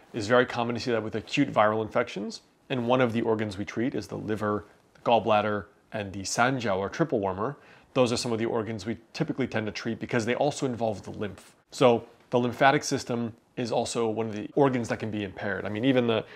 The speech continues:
sanjiao channel goes right along in front of the ear, right in the front here. So there are all points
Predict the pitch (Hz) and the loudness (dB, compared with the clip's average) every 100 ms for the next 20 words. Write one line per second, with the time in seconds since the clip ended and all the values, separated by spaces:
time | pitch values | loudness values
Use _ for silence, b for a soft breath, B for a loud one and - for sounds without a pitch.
0 | B - 135 143 139 120 110 110 - - | B 0 2 4 6 6 6 0 -6 -14
1 | - 139 170 85 - - 123 110 107 127 | -2 0 2 0 -4 -2 0 0 2 8
2 | 151 175 180 175 165 160 151 151 139 - | 10 10 10 8 6 6 6 4 0 0
3 | 143 127 135 160 117 - 147 180 - 165 | 0 0 0 2 2 0 0 0 0 -4
4 | 160 - 143 98 - - _ B B B | -4 -4 -4 -6 -10 -12 _ B B B
5 | - - 139 131 120 B B B B 135 | -4 4 6 4 -2 B B B B 8
6 | 139 160 160 160 - 165 117 - - | 10 10 8 6 4 4 4 -4 -10